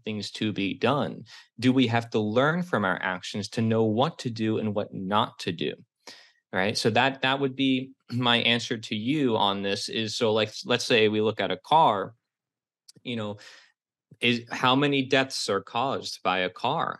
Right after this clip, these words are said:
as opposed to other methods of transportation? Okay, we say we can adapt to this. We say it's the similar nature to that of, uh, walking. It's just faster,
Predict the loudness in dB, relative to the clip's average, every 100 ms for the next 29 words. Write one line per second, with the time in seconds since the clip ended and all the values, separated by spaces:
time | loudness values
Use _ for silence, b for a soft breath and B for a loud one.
0 | -8 -6 -4 -2 0 0 0 -2 0 0
1 | -2 -4 -2 -2 -2 -4 -2 -4 -4 -4
2 | 0 0 -2 -6 -8 -6 0 0 2 0
3 | 2 2 2 0 -2 -4 0 0 0 -4
4 | -6 -6 -4 -6 0 4 4 2 -4 -6
5 | -4 -2 -2 0 0 0 0 -2 -4 -6
6 | -2 0 2 2 0 0 0 -2 B B
7 | 0 2 2 0 -4 -6 -6 -8 -6 -4
8 | -4 -4 -6 -6